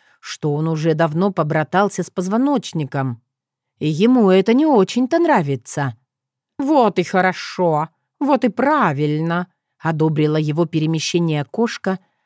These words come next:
проследив, чтобы эта жертва рабочего процесса действительно дошла до еды, а не вернулась случайно обратно к компу. Через несколько минут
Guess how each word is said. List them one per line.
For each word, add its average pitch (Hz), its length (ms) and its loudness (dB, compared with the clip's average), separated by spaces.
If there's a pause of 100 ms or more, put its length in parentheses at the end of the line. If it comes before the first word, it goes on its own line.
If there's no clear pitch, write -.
(160)
проследив, 147 760 -2
чтобы 147 340 -4
эта 147 240 -2
жертва 160 520 -2
рабочего 151 520 -4
процесса 220 720 -4 (500)
действительно 233 840 -2
дошла 202 420 0
до 190 100 2
еды, 165 640 0 (380)
а 311 80 0
не 359 120 6
вернулась 269 520 2
случайно 165 680 -2
обратно 185 440 -2
к - 180 -16
компу. 143 600 -2 (880)
Через 147 320 -4
несколько 147 500 -4
минут 143 460 -2